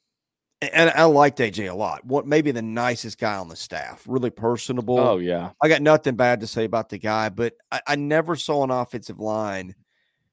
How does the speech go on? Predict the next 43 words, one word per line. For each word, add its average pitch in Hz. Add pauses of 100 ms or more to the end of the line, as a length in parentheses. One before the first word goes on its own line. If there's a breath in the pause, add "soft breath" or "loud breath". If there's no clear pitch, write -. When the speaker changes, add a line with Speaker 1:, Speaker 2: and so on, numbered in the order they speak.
(500)
Speaker 1:
that 123
I 123
just 110
had 110
full 120
confidence 107
in. 80 (920)
Um, 95
and, 104
and 107
that's 110
why 101
coaches 92
are 85
there. 107 (340 soft breath)
Now, 151
look, 170
I 143
think 180
that 139
the -
strength 143
and 98
conditioning 110
situation 98 (1080)
was 117
really 131
dysfunctional 127
there. 123
I 110
think 113
there's 107
some 107
blame 110
to 104
go 104
on 98
Brandon 92
Horgan. 127
I 123
think 123
there's 117
some 117